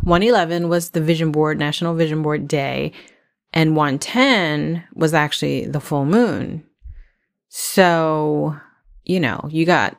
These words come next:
that energy of the full moon still circulating. And I'm not even gonna pretend to you like I know much about the moon and all the connection to the spirituals, 'cause I don't.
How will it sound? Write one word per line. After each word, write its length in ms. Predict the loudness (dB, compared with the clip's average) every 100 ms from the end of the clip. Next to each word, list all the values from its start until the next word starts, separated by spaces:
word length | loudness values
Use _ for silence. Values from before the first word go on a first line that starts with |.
| _
that 320 | 0 2 2 2
energy 560 | 0 2 0 0 0 0
of 160 | -2
the 120 | -4
full 280 | -4 -2 0
moon 400 | 2 2 0 -2
still 240 | -2 -4 -2
circulating. 540 | -2 0 0 0 -2
And 100 | -2
I'm 200 | -2 0
not 340 | 2 2 2
even 260 | -2 -4 -4
gonna 140 | -4
pretend 400 | -4 -2 0 0
to 80 | 0
you 180 | 0 -2 -4 -14 -8 0
like 160 | 4
I 140 | 4 2
know 460 | 2 2 2 0
much 340 | 0 0 -2 -2
about 440 | 0 0 -2 -6 _ _ _ _ _ _ _ _ _ _ _ _ 2
the 180 | 6 6
moon 640 | 6 4 4 4 2 2
and 140 | 2 2
all 260 | 6 6 6
the 120 | 0
connection 540 | 0 2 2 2 0 2
to 160 | 2
the 80 | 0
spirituals, 720 | 0 4 4 4 2 2 0
'cause 180 | 0 4
I 80 | 4
don't. 580 | 4 4 4 2 0